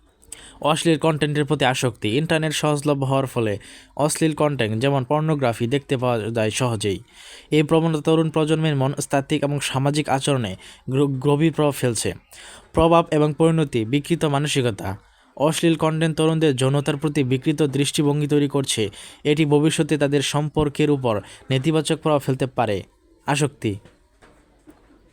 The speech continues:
পর্নোগ্রাফির প্রতি আসক্তি একটি বিপজ্জনক অভ্যাস। এটি মানুষের মনোযোগের ক্ষমতা হ্রাস করে এবং বাস্তব জীবনের সম্পর্কগুলোর প্রতি আগ্রহ কমিয়ে দেয়। সমাজে নেতিবাচক প্রভাব। অশ্লীল কন্টেন্টের ব্যাপক ব্যবহার সমাজে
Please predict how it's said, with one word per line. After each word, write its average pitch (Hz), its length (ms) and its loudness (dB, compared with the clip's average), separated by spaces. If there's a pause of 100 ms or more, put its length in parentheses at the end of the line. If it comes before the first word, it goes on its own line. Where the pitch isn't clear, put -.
(880)
পর্নোগ্রাফির 170 580 4
প্রতি 165 260 2
আসক্তি 156 420 2
একটি 156 180 2
বিপজ্জনক 143 540 0
অভ্যাস। 120 380 0
এটি 170 180 0
মানুষের 156 340 0 (160)
মনোযোগের 147 480 0
ক্ষমতা 131 500 -2 (280)
হ্রাস 131 260 0
করে 147 160 2
এবং 139 100 0
বাস্তব 131 360 0
জীবনের 156 260 0
সম্পর্কগুলোর 143 640 0
প্রতি 131 340 -2 (300)
আগ্রহ 156 400 2
কমিয়ে 143 320 2
দেয়। 104 220 -4 (1080)
সমাজে 156 380 2
নেতিবাচক 156 420 0
প্রভাব। 131 360 0 (300)
অশ্লীল 165 340 2
কন্টেন্টের 160 480 0
ব্যাপক 135 340 0
ব্যবহার 147 400 2
সমাজে 147 500 0